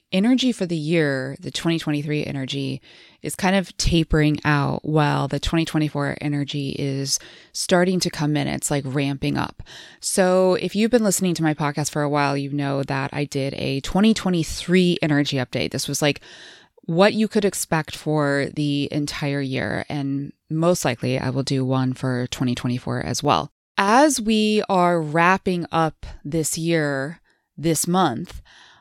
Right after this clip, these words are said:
I think it would be beneficial to quickly go through what the themes were for twenty twenty-three, because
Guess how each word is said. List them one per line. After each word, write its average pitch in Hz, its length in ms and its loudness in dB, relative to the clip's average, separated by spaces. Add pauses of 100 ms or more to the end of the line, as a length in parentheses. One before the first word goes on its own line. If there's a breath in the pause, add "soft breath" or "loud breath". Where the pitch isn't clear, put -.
(120)
I 185 640 4
think 262 200 4
it 349 80 2
would 349 160 4
be 190 160 2
beneficial 165 640 2
to 156 640 -2
quickly 190 640 2
go 156 240 2
through 156 420 0
what 147 140 -2
the 160 80 0
themes 151 420 -2
were 139 240 0
for 156 140 -4
twenty 151 280 0
twenty-three, 147 580 -2
because 147 720 0